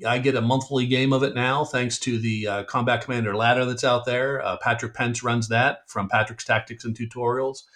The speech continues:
Uh, and, and so he's organized it. There's over a hundred people that play every month, uh, in a, in a ladder tournament, ongoing ladder tournament. So getting those repetitions in and, uh,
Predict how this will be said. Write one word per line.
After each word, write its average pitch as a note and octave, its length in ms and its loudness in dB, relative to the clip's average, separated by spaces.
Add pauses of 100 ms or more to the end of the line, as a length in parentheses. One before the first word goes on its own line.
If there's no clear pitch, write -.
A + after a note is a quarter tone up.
(420)
Uh, A#2 340 6
and, A#2 280 0
and A2+ 180 -2
so A#2+ 220 0
he's C3 220 6
organized B2 440 2
it. C3+ 40 -2
There's B2+ 160 2
over B2 140 2
a B2 40 6
hundred C#3+ 260 4
people D#3 260 0
that F#2+ 100 -6
play A#2 260 0
every A#2 180 0
month, B2 260 -4 (520)
uh, A2 280 2
in A#2 160 0
a, A2 360 0
in A2 80 -2
a A2+ 80 0
ladder C#3+ 280 6
tournament, G2 360 -4
ongoing A#2 400 2
ladder C3+ 260 0
tournament. - 400 -14
So A2 440 0 (540)
getting E3 300 8
those C3 300 4
repetitions B2 840 2
in G2+ 480 -2
and, G#2 420 -6 (380)
uh, G#2+ 340 2